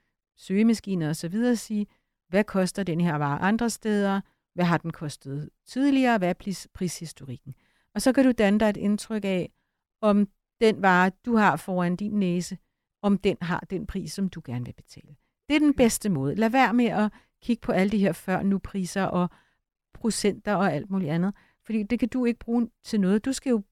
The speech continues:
Speaker 1: se på, hvad skal jeg betale nu?
Speaker 2: Okay. Så man kan sige, den pris, der var originalprisen før i tiden, det er den, jeg skal være villig til at betale. Og så hvis der er lidt rabat på, så er det jo bare en win-win.
Speaker 1: Nej, det er det ikke. Altså, du skal,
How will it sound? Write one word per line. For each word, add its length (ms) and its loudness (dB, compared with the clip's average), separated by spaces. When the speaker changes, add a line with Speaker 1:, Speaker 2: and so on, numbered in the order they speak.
Speaker 1:
se 260 -2
på, 300 0
hvad 220 0
skal 180 -8
jeg 140 -2
betale 440 -10
nu? 240 2
Speaker 2:
Okay. 200 -16
Så 100 -8
man 140 0
kan 80 -8
sige, 240 -4
den 240 0
pris, 340 -2
der 200 -6
var 220 -4
originalprisen 720 -8
før 120 -2
i 80 0
tiden, 400 -4
det 60 0
er 40 -2
den, 160 -2
jeg 100 -2
skal 120 -10
være 80 0
villig 220 -4
til 140 -12
at 60 -10
betale. 420 -12
Og 80 -8
så 100 -8
hvis 180 -8
der 80 0
er 80 6
lidt 140 4
rabat 300 0
på, 200 -8
så 120 -8
er 20 -8
det 80 -4
jo 60 0
bare 120 -4
en 120 -4
win-win. 360 -4
Speaker 1:
Nej, 160 2
det 80 0
er 80 6
det 80 6
ikke. 260 2
Altså, 180 0
du 160 -2
skal, 260 -2